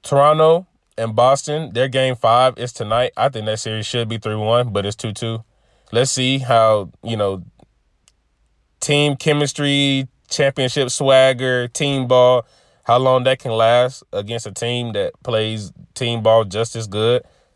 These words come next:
but has a little bit more star power as far as on the wings. I'm talking about Boston.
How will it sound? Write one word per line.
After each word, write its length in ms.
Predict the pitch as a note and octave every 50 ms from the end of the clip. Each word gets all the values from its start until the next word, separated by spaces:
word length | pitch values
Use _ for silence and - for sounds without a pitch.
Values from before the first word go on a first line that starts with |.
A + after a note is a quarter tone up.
| _ _ _ _ -
but 100 | G2+ A#2+
has 180 | B2+ B2+ A#2+ A2+
a 40 | A#2
little 160 | A#2 A#2 A2+
bit 80 | A2
more 180 | A2 A2 G#2+ G#2
star 300 | G2+ - - G#2+ A2+ A#2
power 400 | - B2 A#2 A#2 A#2 A#2 A2+ A#2 _ _ _ -
as 160 | - G2+ -
far 200 | - A#2 A#2 A2
as 100 | G#2+ G#2+
on 100 | G#2+ G#2
the 80 | G2
wings. 260 | F#2+ G#2 G#2+ A2 A2+ G#2+
I'm 60 | G2+
talking 200 | G2 A2 G2 G2
about 200 | F#2+ F2+ E2+ E2+
Boston. 460 | A#2+ A#2+ A2 A2+ - - C3 C3 B2+